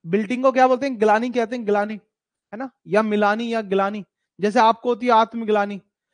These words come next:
जीवन में आप कभी कभी कोई ऐसा कांड कर देते हैं, ऐसा कोई कार्य कर देते हैं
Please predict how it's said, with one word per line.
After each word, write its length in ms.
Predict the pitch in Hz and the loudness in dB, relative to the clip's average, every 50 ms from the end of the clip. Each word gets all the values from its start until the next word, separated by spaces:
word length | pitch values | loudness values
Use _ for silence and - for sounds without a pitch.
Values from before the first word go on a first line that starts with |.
| _ _ _ - | _ _ _ -14
जीवन 340 | 143 156 208 220 233 247 247 | -6 -4 0 2 2 2 2
में 100 | 262 262 | 2 2
आप 200 | 254 254 240 - 247 | 2 2 0 0 -2
कभी 160 | 233 226 247 | -4 -2 0
कभी 200 | 233 240 240 254 | -2 -2 -2 -4
कोई 140 | 254 254 247 | -4 0 2
ऐसा 260 | 226 226 220 262 254 | 2 2 2 0 -4
कांड 440 | 254 - - 208 220 240 254 254 247 | -2 0 2 2 4 4 2 0 -2
कर 200 | 214 240 226 208 | -2 -2 -2 0
देते 320 | 220 214 208 - 220 208 | -2 -4 -2 -4 -4 -4
हैं, 100 | 208 214 | -4 -4
ऐसा 140 | 208 214 226 | -4 -4 -6
कोई 160 | 214 240 247 | -6 -6 -8
कार्य 400 | - _ 214 196 196 208 240 240 | -6 _ 2 2 4 4 4 2
कर 180 | 226 240 214 202 | 0 0 -2 0
देते 280 | 208 202 190 - 214 | -2 -2 -2 -2 -4
हैं 140 | 226 247 233 | -4 -4 -6